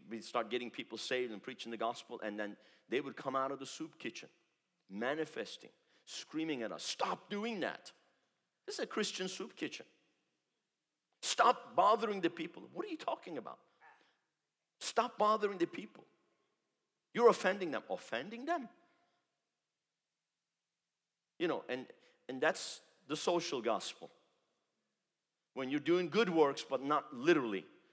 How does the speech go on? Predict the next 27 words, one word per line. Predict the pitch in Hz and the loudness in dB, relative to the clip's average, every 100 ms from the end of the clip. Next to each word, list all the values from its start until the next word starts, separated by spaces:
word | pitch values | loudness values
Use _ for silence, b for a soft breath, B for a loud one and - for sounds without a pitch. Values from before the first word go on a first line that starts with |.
| - | -2
not, | 117 | 0
not | 127 156 - | 2 0 4
demonstrating | 160 180 151 - 127 113 117 117 - - | 4 4 0 0 0 0 -2 -6 -10 -4
the | 113 | -2
power | - 135 | 2 2
of | 113 | 2
the | 113 | -2
gospel. | 107 110 - - B B | -4 -6 -12 -18 B B
The | 123 | 0
gospel | 156 160 151 | 0 0 -4
is | 127 | 0
not | 151 | 2
only | 156 156 | 2 0
to | 143 | -2
be | 135 135 | -4 -6
preached, | - 202 196 113 - - | -4 0 0 0 -6 -4
but | 123 | -4
it, | 120 - - | -4 -8 -2
it | 147 139 | 0 2
is | 147 | 2
also | 147 - | 0 0
to | 127 | -4
be | 127 131 | -4 -6
demonstrated. | 101 156 139 117 - 104 78 - - _ b b b b b b | 4 4 4 0 -4 -6 -6 -8 -20 _ b b b b b b
It's | 107 | 0
very | 127 214 208 | 8 8 8
clear. | 208 175 131 | 2 -2 -2